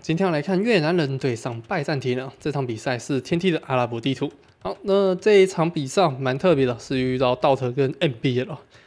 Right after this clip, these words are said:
M B L也是我们知名的高手，那他分数最近本仗好像来到一千七百分了吧？已经快要是接近天梯第一名了，哦，甚至比 Viper 分数还要高。虽然是 Viper 没有在爬天梯的关系啊，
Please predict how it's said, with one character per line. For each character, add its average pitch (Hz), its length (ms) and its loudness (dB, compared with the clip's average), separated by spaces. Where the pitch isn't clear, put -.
M 143 120 -2
B 147 160 2
L 127 160 4
也 127 80 -2
是 123 140 -6
我 143 60 2
们 123 120 -4
知 156 140 -2
名 147 100 0
的 135 100 -2
高 208 200 4
手， 175 260 0
那 139 120 -2
他 139 100 2
分 165 240 2
数 139 240 2
最 156 180 -2
近 151 240 0
本 151 200 -12
仗 165 180 0
好 139 100 -4
像 160 120 -4
来 139 120 2
到 170 160 0
一 - 80 -8
千 160 400 -2
七 269 220 0
百 143 160 4
分 202 160 2
了 185 80 2
吧？ 139 160 0
已 180 80 -2
经 233 140 -2
快 262 120 6
要 247 120 8
是 240 420 4
接 226 240 4
近 220 260 0
天 208 200 4
梯 208 220 0
第 208 240 0
一 190 40 2
名 165 140 4
了， 139 220 -6
哦， 165 100 -10
甚 208 200 0
至 214 80 6
比 165 200 2
Viper 175 300 6
分 160 140 2
数 175 140 2
还 147 40 4
要 135 160 2
高。 - 300 -8
虽 196 120 0
然 180 80 4
是 190 200 4
Viper 175 280 6
没 151 120 2
有 156 80 2
在 175 80 4
爬 143 180 4
天 139 140 -2
梯 147 120 0
的 131 80 4
关 123 160 -2
系 139 180 -6
啊， 170 60 -10